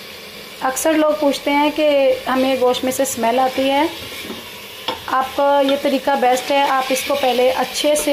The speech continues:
लहसुन अदरक में भूनें और जब तक ये वाइट नहीं हो जाता, इसमें पानी ऐड नहीं करना।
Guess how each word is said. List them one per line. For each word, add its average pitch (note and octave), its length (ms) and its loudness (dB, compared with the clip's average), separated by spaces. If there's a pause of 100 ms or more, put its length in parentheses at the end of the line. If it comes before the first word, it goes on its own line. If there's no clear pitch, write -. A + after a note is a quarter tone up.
(160)
लहसुन C4 280 0
अदरक B3 320 2
में A#3+ 160 0
भूनें A#3+ 380 2 (840)
और B3+ 80 0
जब C#4 220 0
तक D4+ 200 2
ये D#4 80 2
वाइट C4 380 2
नहीं C#4 120 2
हो C#4 120 4
जाता, C4 340 2
इसमें C4 400 -2
पानी A#3+ 260 0
ऐड B3 220 2
नहीं A3 260 -2
करना। C4 360 0